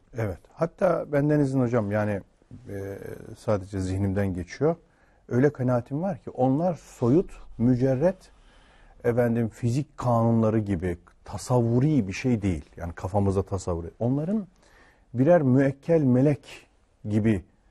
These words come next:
düşünülmesi, yani her bir kanun dediğimiz şeyin aslında, e, arzın işleyişine, semanın işleyişine, e, vekalet eden bir melek-i müekkel gibi düşünülür. Kanun dediğimiz şeylerin dahi mesela,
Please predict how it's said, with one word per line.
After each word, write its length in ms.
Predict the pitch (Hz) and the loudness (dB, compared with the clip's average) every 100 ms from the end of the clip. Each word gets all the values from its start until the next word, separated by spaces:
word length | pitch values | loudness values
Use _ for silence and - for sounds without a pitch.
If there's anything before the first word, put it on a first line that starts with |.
| _ _ 110 | _ _ -4
düşünülmesi, 640 | 104 127 117 110 98 104 | 0 4 4 4 0 -4
yani 140 | 98 | -6
her 260 | 87 135 156 | 0 0 2
bir 140 | 127 | 0
kanun 440 | - 127 139 185 139 | -2 0 2 2 2
dediğimiz 360 | 101 90 85 | 0 -2 -6
şeyin 400 | - 87 113 180 - | -10 -6 -6 -6 -6
aslında, 600 | 101 95 98 87 110 202 - _ - - _ - | -8 -8 -10 -8 -8 -8 -12 _ -20 -20 _ -8
e, 100 | 107 - - | -6 -4 4
arzın 560 | 123 127 123 170 160 | 4 4 2 2 2
işleyişine, 880 | - 120 - 123 117 - 110 110 90 _ _ | 0 -2 0 2 2 2 0 0 -2 _ _
semanın 600 | - 117 117 117 135 139 - | -10 -2 0 2 2 0 -2
işleyişine, 800 | 113 - 107 95 - 101 180 240 - - - - 87 | -4 -2 -4 -4 -4 -4 -4 -6 -16 -20 -20 -14 -8
e, 260 | 95 90 85 85 | -6 -4 -6 -2
vekalet 580 | 110 - 123 135 180 135 | -2 0 0 2 2 0
eden 380 | 110 175 151 123 | 0 0 0 0
bir 160 | 135 | 0
melek-i 580 | 113 107 110 127 156 135 | 0 0 2 2 0 0
müekkel 640 | 120 82 107 - 135 117 - _ | 0 0 -6 0 2 2 -2 _
gibi 240 | 107 107 101 | -2 0 -2
düşünülür. 420 | 95 101 90 82 | -4 -4 -6 -6
Kanun 440 | - 104 113 151 | -2 2 4 4
dediğimiz 320 | 120 98 98 92 | 4 2 0 -2
şeylerin 440 | 98 95 95 90 | -2 -2 -2 -4
dahi 200 | 82 82 | -6 -10
mesela, 360 | 90 - 85 | -14 -14 -14